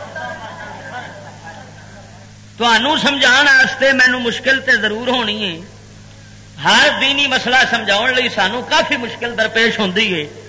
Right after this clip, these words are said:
کیونکہ قوم جیڑی ہے وہ الف بے تے پے ٹے تے سمجھ دی ہے نا، تے اگاں انہاں کوئی پتہ نہیں۔ دین اسلام دی کوئی گل نہیں سمجھ دی، اس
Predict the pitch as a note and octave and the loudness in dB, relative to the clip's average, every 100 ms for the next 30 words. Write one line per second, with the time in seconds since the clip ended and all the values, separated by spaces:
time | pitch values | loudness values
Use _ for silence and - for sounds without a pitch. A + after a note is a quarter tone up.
0 | - - - - A#3+ C#4 C#4 B3+ - A#3+ | -18 -20 -20 -4 0 0 2 2 2 2
1 | C#4 B3+ C4+ C4+ A#3 F3 E3 - - - | 2 2 2 4 2 0 -4 -12 -20 -16
2 | - G#3+ B3 C4+ A3+ G3 A3+ B3 C4 A#3+ | -2 2 4 2 0 0 4 4 4 4
3 | B3 B3+ A#3+ B3 - - D4 D#4+ D4+ B3+ | 2 4 4 2 2 2 4 4 4 2
4 | B3 C#4+ B3 G#3+ F3+ F3+ E3 - - - | 2 0 -2 -2 2 2 0 -8 -18 -8
5 | G#3+ A#3+ C#4 D4 C4 B3 A3+ F#3+ F3 C#3 | -2 2 6 6 4 2 0 0 -2 -4
6 | A#2 - - - - - - D#4 F4 D4 | -8 -16 -18 -20 -20 -18 -2 2 4 4
7 | B3+ C4+ C#4 C4 B3+ C4+ D4+ A#3 B3 C#4 | 4 4 2 0 0 2 2 4 2 2
8 | C#4 B3+ C4+ C4 C4+ C4+ D#4+ - - - | 0 0 0 0 2 2 0 -6 -16 -6
9 | C#4+ D4+ | 0 0